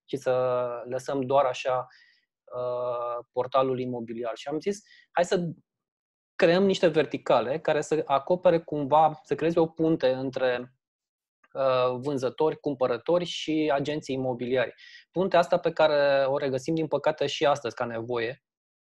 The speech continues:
în, uh, piață, pentru că, uh, în ultima vreme am stat destul de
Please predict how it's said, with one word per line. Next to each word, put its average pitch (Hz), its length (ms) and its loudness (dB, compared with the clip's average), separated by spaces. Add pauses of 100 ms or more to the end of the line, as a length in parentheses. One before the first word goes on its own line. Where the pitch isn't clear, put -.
(340)
în, 127 240 0
uh, 120 340 -2
piață, 123 380 -2
pentru 156 360 -4
că, 143 580 4 (420)
uh, 143 300 0
în 143 80 -2
ultima 165 260 0
vreme 175 200 2
am 160 60 0
stat 165 200 0
destul 156 260 0
de 151 120 2